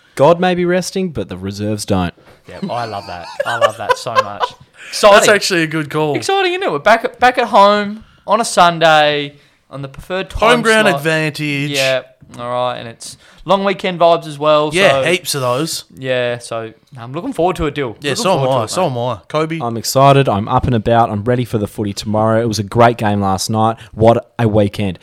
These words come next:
Speaker 1: We're here on a Sunday night. I'm with my friend Dylan and my accomplice, fucking Cobley.
Speaker 3: You're wearing a purple
Speaker 1: <laughs> I'm
Speaker 3: jumper.
Speaker 1: wearing a Dockers jumper
Speaker 2: Dogs ahead by
Speaker 1: because the
Speaker 2: sixteen.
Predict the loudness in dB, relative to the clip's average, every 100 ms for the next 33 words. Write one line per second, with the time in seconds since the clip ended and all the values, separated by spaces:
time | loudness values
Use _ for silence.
0 | -16 -10 -2 0 2 0 0 0 0 0
1 | 2 4 2 0 -18 -12 -10 -6 -6 -8
2 | -12 -10 -10 -8 -6 -4 -4 -4 -4 -4
3 | -6 -6 -4 -4 -6 -10 _ _ -16 -14
4 | -14 -14 -6 -4 -2 -6 -8 -20 -20 _
5 | -10 -4 -2 -2 -2 -4 -4 -6 -14 _
6 | -6 -4 -2 0 0 0 -4 -14 _ -14
7 | -14 _ -4 -4 -4 -8 -4 -4 -2 -2
8 | -2 -6 -8 -4 -4 -4 -4 -4 -6 -12
9 | -14